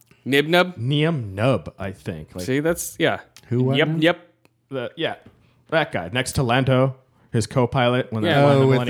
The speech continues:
Speaker 2: Millennium
Speaker 3: weird
Speaker 2: Falcon.
Speaker 3: flappy lips?
Speaker 2: Yes. It's
Speaker 3: Right.
Speaker 2: Niem. I know I'm getting this
Speaker 1: Yeah,
Speaker 2: wrong,
Speaker 1: you're
Speaker 2: but
Speaker 1: right,
Speaker 2: it's
Speaker 1: you're
Speaker 2: like
Speaker 1: right. That sounds familiar.
Speaker 2: Yeah, I don't remember his species,
Speaker 3: I had
Speaker 2: though.
Speaker 3: the, I had the toy when I was a kid, the original
Speaker 2: Oh,
Speaker 3: Kenner
Speaker 2: cool.
Speaker 3: toy, but
Speaker 1: Yeah.
Speaker 3: I can't remember his name right
Speaker 1: I
Speaker 3: now.
Speaker 1: think that is his name.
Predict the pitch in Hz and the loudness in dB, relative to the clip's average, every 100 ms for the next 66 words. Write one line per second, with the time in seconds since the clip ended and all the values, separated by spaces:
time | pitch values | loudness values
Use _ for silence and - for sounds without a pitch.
0 | 123 117 123 123 123 120 113 120 113 113 | 2 4 4 4 2 -2 -4 -2 0 0
1 | 123 117 123 139 196 117 - - - - | 0 0 -2 0 0 0 -6 -14 -16 -6
2 | 107 95 95 117 143 127 107 120 123 139 | -2 0 -2 -2 -2 -4 -4 -4 0 0
3 | 120 117 113 104 131 175 170 160 196 131 | 0 -2 -4 -4 -2 2 2 2 2 2
4 | 135 143 117 113 110 113 131 123 123 123 | 2 2 0 -2 -4 -2 -2 -2 -4 -2
5 | 113 107 87 - 117 - 120 110 110 95 | -2 -4 -6 -6 -8 -6 -8 -6 -6 -6
6 | - - 92 - 113 113 117 131 135 117 | -8 -10 -8 -2 0 2 2 2 0 -2
7 | 135 120 135 139 135 160 156 147 135 127 | 0 2 2 0 -2 0 2 4 4 2
8 | 127 131 - 147 110 107 101 107 113 175 | 2 0 0 0 0 -2 -2 -2 0 0
9 | 147 139 165 98 131 120 104 104 104 101 | 2 0 0 2 2 4 4 4 2 2
10 | 147 139 117 113 110 110 107 107 101 95 | 0 0 -2 0 0 0 2 0 0 -4
11 | 92 127 160 165 147 135 131 104 107 98 | -2 -2 0 0 0 0 0 -2 -2 -2